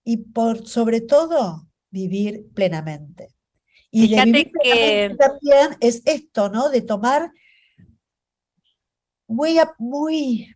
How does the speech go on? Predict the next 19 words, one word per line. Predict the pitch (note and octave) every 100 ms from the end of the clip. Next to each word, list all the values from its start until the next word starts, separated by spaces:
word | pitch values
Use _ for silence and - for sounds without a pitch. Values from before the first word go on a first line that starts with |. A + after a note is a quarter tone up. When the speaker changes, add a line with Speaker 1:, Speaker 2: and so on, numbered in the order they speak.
| _ -
Speaker 1:
como | A3+ A3+
muy, | A#3 C#4+ C#4+
este, | C#4 - A3+ G#3 F#3+ E3+ D3+ -
eh, | F3+ E3 -
eh, | F3+ E3+ E3+
así | F3+ - A3+
cerquita, | C4 A3+ A#3+ B3 B3 C#4 C4+ -
estas | F#3+ F#3 A3 -
terapias | F#3+ G#3 A3 A#3+ A#3+ A#3 -
holísticas | F#3 G3 B3+ - B3 B3 A3+
también | F#3+ F#3+ A3+ C4
que | -
nos | F#3+ F#3
hacen | E4 G#4 -
sentir | G#3 F#3 G3 F#3+
muy | E3+
bien | E3 E3 E3
como | E3 E3
Speaker 2:
Claro. | E3